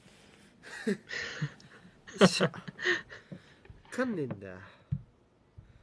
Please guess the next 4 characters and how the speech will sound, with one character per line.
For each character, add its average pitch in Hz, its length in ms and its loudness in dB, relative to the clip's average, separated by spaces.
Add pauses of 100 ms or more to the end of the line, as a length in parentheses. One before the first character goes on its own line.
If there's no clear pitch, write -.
(3500)
え - 20 -16
ー 98 160 -14
っ - 20 -20 (460)
と、 110 180 -10